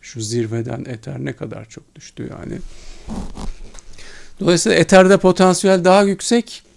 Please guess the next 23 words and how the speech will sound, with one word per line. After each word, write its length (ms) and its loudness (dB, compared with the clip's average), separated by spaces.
ama 260 0
Ether'in 460 -2
şu 180 -8
anda 300 -4
pek 240 -6
yükselmeye, 680 -4
yani 260 -6
hızlanmak 640 -2
gibi 260 -4
bir 200 0
niyeti 440 4
var 200 2
mı 180 0
bilmiyorum. 480 0
Yani 280 -6
bir 100 0
iki 240 -4
gün 380 -2
bakmak 460 -8
lazım. 420 -10
Ether 400 -8
sonradan 520 -8
hızlanabilir 760 -6